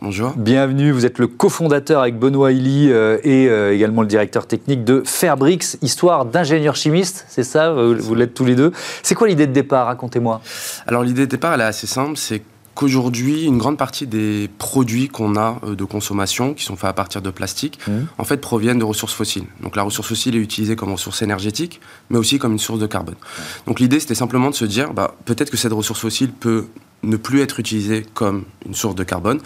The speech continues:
Speaker 2: Mhm.
Speaker 1: et à la place utiliser une source de carbone alternative.
Speaker 2: Mhm.
Speaker 1: Et une de ces sources de carbone alternatives qu'on connaît tous aujourd'hui, c'est le C O deux,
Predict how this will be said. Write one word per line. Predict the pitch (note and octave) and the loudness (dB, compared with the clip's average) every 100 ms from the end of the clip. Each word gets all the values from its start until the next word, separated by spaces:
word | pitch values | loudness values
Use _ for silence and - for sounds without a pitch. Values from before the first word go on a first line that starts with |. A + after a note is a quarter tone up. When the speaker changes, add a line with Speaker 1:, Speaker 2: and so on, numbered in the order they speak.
| F#2+ | -6
Speaker 2:
Mhm. | G2 C3+ | -4 -2
Speaker 1:
et | |
à | |
la | G2+ | -2
place | G2+ B2+ A#2+ | -2 -4 -4
utiliser | A2 A2+ G#2+ G#2 | -6 -6 -4 -2
une | B2 A2+ | -2 -2
source | A2+ | -4
de | C#3 | -4
carbone | A2 G2+ A#2+ | -4 -2 -2
alternative. | A2+ A2 G2 - - | -2 -2 -4 -6 -12
Speaker 2:
Mhm. | - - - - A2 B2+ | -18 -16 -14 -16 -8 -2
Speaker 1:
Et | D3+ | 2
une | D3 | 4
de | C#3+ | 4
ces | C3+ | 0
sources | A#2 A#2 A2 | -2 -2 -4
de | A2+ | -2
carbone | A2+ G#2+ G#2+ | -2 -2 -4
alternatives | G2+ G#2+ G2 A#2+ D3+ | -4 -2 -2 -4 -6
qu'on | A2 | -6
connaît | G2 F#2+ F#2 | -4 -2 -2
tous | A2+ G#2+ | -4 -4
aujourd'hui, | F#2+ F#2 A2 D3+ | -6 -2 0 0
c'est | - | -2
le | G2+ | -4
C | G#2 | -4
O | F#2+ | -2
deux, | B2+ | -2